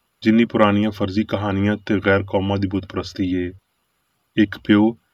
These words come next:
ਇੱਥੇ ਤਿਕਰ ਭਈ ਰੱਬ ਦੇ ਨਾਲ ਇਨਸਾਨ ਦਾ ਪੂਰਾ ਖਾਨਵਾਦਾ ਭਰਾ ਹੋਣਗੇ,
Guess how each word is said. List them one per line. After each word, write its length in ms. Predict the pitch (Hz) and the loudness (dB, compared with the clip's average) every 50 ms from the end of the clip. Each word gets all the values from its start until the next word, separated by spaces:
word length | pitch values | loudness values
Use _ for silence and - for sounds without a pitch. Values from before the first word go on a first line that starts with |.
| _ _ - | _ _ -2
ਇੱਥੇ 220 | 113 104 - 120 | -2 0 0 -2
ਤਿਕਰ 340 | - - 113 - - 127 - | 0 0 0 0 0 -2 -2
ਭਈ 200 | - - 120 110 | 0 4 4 6
ਰੱਬ 280 | 104 107 98 98 101 104 | 6 6 4 4 4 4
ਦੇ 80 | 107 | 4
ਨਾਲ 240 | 104 104 101 104 107 - | 6 6 4 4 2 2
ਇਨਸਾਨ 400 | 113 104 101 - - 101 98 101 | -2 -4 -4 -2 -4 -2 -2 0
ਦਾ 100 | 98 104 | 0 -2
ਪੂਰਾ 280 | 101 - 107 110 110 110 | -2 0 2 4 4 2
ਖਾਨਵਾਦਾ 600 | - - 110 101 101 95 95 95 90 95 98 98 | 2 0 -4 -2 0 0 0 0 0 0 -2 -2
ਭਰਾ 400 | 101 98 - 107 107 98 95 92 | -2 -2 0 2 4 4 4 2
ਹੋਣਗੇ, 520 | - 107 104 101 95 92 95 98 98 98 | 0 -2 -4 -2 -2 0 0 0 0 -2